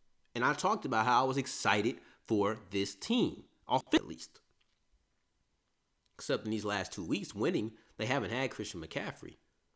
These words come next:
Mike Davis been holding it down, but one has to think that if they found their rhythm with Mike Davis, that it's only gonna get better with Christian McCaffrey, right? You would think that. And Teddy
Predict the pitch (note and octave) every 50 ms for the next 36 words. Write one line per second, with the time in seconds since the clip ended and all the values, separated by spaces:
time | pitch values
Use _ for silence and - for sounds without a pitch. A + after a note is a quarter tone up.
0 | _ _ _ _ _ _ _ _ _ _ _ _ _ - A2 C3 D#3 C3+ G#2 C#3
1 | G3+ D4 C4 C3+ A2 G#2+ F#2+ G2 A#2+ A2+ G#2+ G2 F#2 E2+ D#2+ C3 F#3+ C#4+ C4+ C#3
2 | G2+ F#2+ A#2 D#3 D#3+ D3 C#3+ C#3 C#3 A2 - - G#3 C#4 A3+ - - A2 G2+ G2+
3 | - C#3+ F3 E3+ E3+ E3+ D3+ C3+ B2 A2 G2+ A2 A#2+ A2 G#2+ G2 F#2 G2+ G#2+ G2+
4 | F2+ F2+ G2 G#2+ D3+ A3+ F3+ A2 - - G#2 G2 F#2 - A#2 C#3 D3 B2+ G2+ G#2
5 | G#2+ G2+ G2 F#2 G#2 G2+ F2+ E2+ E2 E2+ G2+ C3 E3+ D3 G2+ G2 A2 - - _
6 | _ _ _ _ _ - G#2+ G#2 G#2 - A#2+ A2+ - - G2+ F2+ E2+ - - A#2+
7 | E3 B3 - - D#3 - A3 - - _ _ _ _ _ _ _ _ _ _ _
8 | _ _ _ _ - - A2+ D#3+ F4 A4 A4+ - - - - _ _ _ _ _
9 | _ _ _ _ _ _ _ _ _ _ _ _ _ _ _ _ _ _ _ _
10 | _ _ _ _ _ _ _ _ _ _ _ _ _ _ _ _ - E3+ A#3 F#3+
11 | - - C3+ A2 - - C#2+ - - _ _ _ _ _ - - C3 B2+ - -
12 | F#3+ A3 A#3 G#3 G#3 G#3 G#3